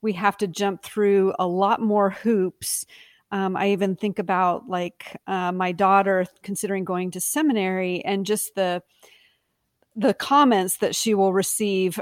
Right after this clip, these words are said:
from others saying, "Well, what in the world would you do with a seminary degree because you're a girl and can't do stuff?" And that kind of stuff is very frustrating for women because, um, we have been given gifts from the Lord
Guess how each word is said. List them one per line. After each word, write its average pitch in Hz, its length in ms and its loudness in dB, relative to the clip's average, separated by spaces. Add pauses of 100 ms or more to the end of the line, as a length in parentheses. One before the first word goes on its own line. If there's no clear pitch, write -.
from 190 380 -2
others 196 320 2
saying, 196 220 -2
"Well, 190 100 0
what 196 220 2
in 208 80 -4
the 202 40 -2
world 196 220 2
would 190 160 -6
you 190 60 -6
do 190 100 -4
with 190 140 -4
a - 20 -8
seminary 208 500 -2
degree 175 360 -4
because 170 680 -6
you're 175 160 -4
a 180 60 -4
girl 170 520 -2
and 180 140 -8
can't 190 220 -8
do 196 120 -10
stuff?" - 500 -6
And 208 260 -4
that 247 220 6
kind 233 200 0
of 196 60 -2
stuff 208 240 -4
is 180 120 -2
very 233 360 2
frustrating 170 600 -4
for 175 140 -8
women 170 400 -4 (520)
because, 196 640 0
um, 175 340 -4
we 196 200 0
have 214 520 0
been 180 300 0
given 175 400 -2
gifts - 600 -6
from 202 320 -2
the 185 100 0
Lord 170 440 -2